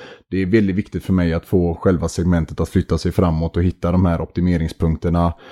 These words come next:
eh, implementera nya beteenden et cetera. Lite som en kommersiell chefsroll fast med en annan typ av titel.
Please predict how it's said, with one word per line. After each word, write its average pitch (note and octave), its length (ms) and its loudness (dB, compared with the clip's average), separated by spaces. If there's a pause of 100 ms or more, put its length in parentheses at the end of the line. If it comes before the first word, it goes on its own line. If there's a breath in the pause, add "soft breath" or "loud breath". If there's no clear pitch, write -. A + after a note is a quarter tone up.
(220 loud breath)
eh, E2+ 260 -2
implementera F2+ 600 0
nya F2+ 240 0
beteenden E2+ 600 0
et - 120 -8
cetera. D#2+ 380 -2
Lite G#2 260 4
som F#2+ 140 -4
en F2 60 -4
kommersiell E2+ 440 -2
chefsroll D#2+ 600 -4
fast - 260 -4
med E2+ 100 0
en F2 80 2
annan D#2+ 200 0
typ - 200 -6
av - 40 -4
titel. A2+ 500 0